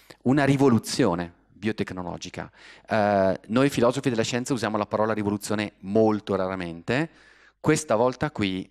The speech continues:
sì, è proprio una rivoluzione, perché cambia completamente il nostro modo di modificare il D N A. Quale D N A? Qui veniamo al, al primo punto, il D N A di chi voglio, delle piante, degli animali e naturalmente anche il D N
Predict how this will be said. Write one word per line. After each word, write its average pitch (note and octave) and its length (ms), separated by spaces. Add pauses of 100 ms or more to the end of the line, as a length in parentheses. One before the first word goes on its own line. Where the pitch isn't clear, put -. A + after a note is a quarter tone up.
(200)
sì, - 400 (300)
è B2+ 140
proprio G#2+ 320
una G#2+ 80
rivoluzione, F#2+ 640
perché G#2 300
cambia E3 440
completamente C3 580
il E3+ 60
nostro A#2+ 320
modo A2 260
di G#2+ 160
modificare A2+ 640
il G#2 100
D F#2+ 160
N F#2+ 160
A. F2 140 (1120)
Quale A#2+ 440
D G2+ 160
N G2 240
A? F2 160 (200)
Qui B2+ 120
veniamo G#2 540 (680)
al, G2 200
al G#2 220
primo G2+ 260
punto, F#2+ 320
il G2+ 60
D A2+ 160
N A2+ 120
A C#3 120
di E3 80
chi - 160
voglio, F2 440
delle G2 260
piante, G#2 760
degli G2+ 260
animali F#2+ 720
e C#3+ 140
naturalmente C#3 680
anche F#2+ 240
il C3 60
D A2+ 140
N C3 80